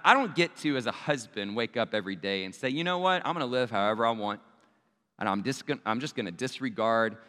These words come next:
the needs of my wife, the commitment I've made to her, any of those sorts of things. And I'm just gonna do whatever I want." And I can rationalize that behavior because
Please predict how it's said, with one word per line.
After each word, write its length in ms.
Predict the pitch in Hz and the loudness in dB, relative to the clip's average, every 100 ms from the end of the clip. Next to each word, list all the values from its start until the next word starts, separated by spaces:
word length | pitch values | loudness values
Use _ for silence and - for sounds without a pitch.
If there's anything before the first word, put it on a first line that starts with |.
| - | -12
the 80 | - | -2
needs 300 | 104 156 131 | 2 2 2
of 60 | 131 | 0
my 220 | 131 127 | 2 2
wife, 520 | 110 113 110 107 104 | 4 4 4 2 -4
the 80 | 85 | -12
commitment 400 | 92 120 131 135 | -4 -4 0 0
I've 140 | 117 | 0
made 320 | 107 107 107 101 | 0 -2 -2 -4
to 100 | 98 | -2
her, 320 | 104 101 98 | 0 0 0
any 220 | 160 151 | 0 0
of 40 | |
those 280 | 127 120 110 | -2 -4 -6
sorts 260 | - 107 - | -8 -10 -10
of 80 | 90 | -8
things. 320 | 95 110 101 | -6 -6 -6
And 80 | 101 | -4
I'm 160 | 131 | -4
just 160 | 147 - | -6 -8
gonna 120 | 107 | -8
do 300 | 98 110 110 - - | -4 -6 -6 -12 -6
whatever 260 | 110 165 175 | 0 2 4
I 100 | 160 | 2
want." 340 | 175 165 127 | 2 0 0
And 100 | 123 | 0
I 60 | 117 | -2
can 160 | 113 | -2
rationalize 560 | 117 170 185 175 160 131 | 0 2 0 -2 -2 -2
that 160 | 127 117 | -6 -6
behavior 340 | 113 113 123 | -4 -4 -4
because 720 | 165 - 233 117 120 131 - | -2 4 6 6 2 -4 -14